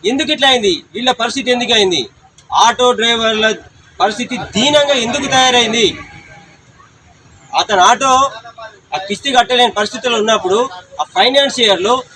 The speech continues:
బాడీ గార్డ్స్ని పెట్టుకొని మరీ అవసరమైతే చితక బాదడానికి కూడా, చితక బాదడానికి కూడా వాళ్ళు సిద్ధంగా ఉన్నారు.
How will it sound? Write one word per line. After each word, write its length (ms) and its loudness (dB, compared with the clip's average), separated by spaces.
బాడీ 300 2
గార్డ్స్ని 340 2
పెట్టుకొని 500 0
మరీ 420 2
అవసరమైతే 600 0
చితక 220 0
బాదడానికి 520 2
కూడా, 380 0
చితక 280 -2
బాదడానికి 640 0
కూడా 160 0
వాళ్ళు 260 2
సిద్ధంగా 300 0
ఉన్నారు. 240 0